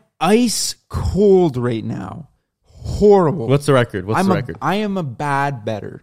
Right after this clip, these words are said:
Speaker 1: and this is not, this is not new.
Speaker 2: <laughs>
Speaker 1: Um,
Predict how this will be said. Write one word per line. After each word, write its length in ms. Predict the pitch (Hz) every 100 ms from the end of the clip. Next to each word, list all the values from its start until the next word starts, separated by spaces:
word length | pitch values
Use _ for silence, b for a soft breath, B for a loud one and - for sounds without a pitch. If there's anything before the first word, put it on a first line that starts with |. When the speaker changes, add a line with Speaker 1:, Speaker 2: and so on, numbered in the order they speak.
| _
Speaker 1:
and 120 | 120
this 160 | 147 160
is 60 |
not, 260 | 160 156 123
this 140 | 170
is 60 | 175
not 200 | 175 127
new. 480 | 120 120 123 123 143
Speaker 2:
<laughs> 40 | B B B B 113
Speaker 1:
Um, 440 | 113 117 113 113